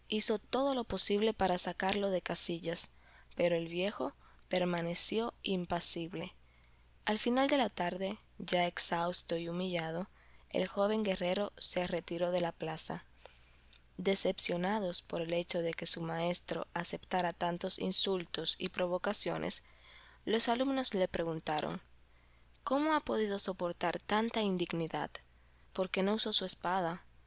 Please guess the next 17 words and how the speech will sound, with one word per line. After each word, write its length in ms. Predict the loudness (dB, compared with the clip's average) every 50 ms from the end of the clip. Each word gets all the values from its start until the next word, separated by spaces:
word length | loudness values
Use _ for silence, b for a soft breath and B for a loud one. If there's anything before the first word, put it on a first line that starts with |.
| -20 -14 -6
aun 220 | -2 0 0 2 2
sabiendo 460 | 2 2 0 0 -2 -2 -2 -2 -4
que 120 | -4 -6
podría 440 | -6 -4 -2 -2 -2 -2 -4 -4 -6
perder 340 | -8 -8 -8 -6 -8 -6 -6
la 140 | -8 -8 -8
lucha, 460 | -8 -10 -6 -4 -4 -4 -4 -6 -12 b b b b b b b b b b b
en 160 | -2 0 2
vez 180 | 2 4 4 2
de 80 | 2
mostrarse 540 | 2 0 0 0 0 -2 0 2 2 2 2
como 200 | 0 -6 -6 -4
un 100 | -6 -6
cobarde 480 | -4 -4 -2 -2 -2 -2 -2 -2 -4 -6
ante 260 | -6 -6 -8 -8 -8
todos 340 | -6 -6 -6 -4 -4 -6 -6
nosotros?". 720 | -4 -2 -2 -2 -2 -4 -6 -8 -6 -4 -4 -4 -4